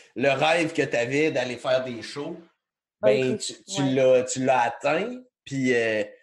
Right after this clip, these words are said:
Speaker 1: c'est, puis, tu sais, un moment donné, c'est correct de move on aussi à d'autres choses. Si, si c'est peut-être pas un, un, si c'est peut-être plus un objectif,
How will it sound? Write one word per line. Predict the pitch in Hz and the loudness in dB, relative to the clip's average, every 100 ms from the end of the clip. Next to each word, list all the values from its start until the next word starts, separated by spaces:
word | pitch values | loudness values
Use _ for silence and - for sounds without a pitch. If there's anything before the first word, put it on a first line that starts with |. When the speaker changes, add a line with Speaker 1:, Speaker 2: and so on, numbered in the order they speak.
| _ _ - | _ _ -16
Speaker 1:
c'est, | - - - 92 - | -10 -10 -10 -16 -16
puis, | 123 113 113 110 110 | -10 -8 -6 -8 -4
tu | |
sais, | 151 | -2
un | 147 | 0
moment | 131 120 | -2 -2
donné, | 165 | -2
c'est | 170 123 | -4 -2
correct | 123 143 165 | -2 -2 0
de | 147 | 0
move | 139 127 113 | 0 0 0
on | 127 143 127 | -2 -2 -6
aussi | - 135 | -6 -4
à | 123 | -2
d'autres | 117 110 | -4 -4
choses. | 185 - | -2 -2
Si, | - 180 180 - - | -4 -4 -6 -10 -14
si | - | -10
c'est | 147 143 | -4 -4
peut-être | - 127 123 | -2 -6 -2
pas | 147 139 | 0 2
un, | 127 117 113 107 | 0 -2 -4 -6
un, | 101 110 98 - _ - | -6 -8 -10 -12 _ -18
si | - - | -14 -10
c'est | 117 | -10
peut-être | - 110 - | -6 -8 -8
plus | 131 120 | -6 -6
un | |
objectif, | 110 101 101 - 151 | -4 -4 -6 -4 -8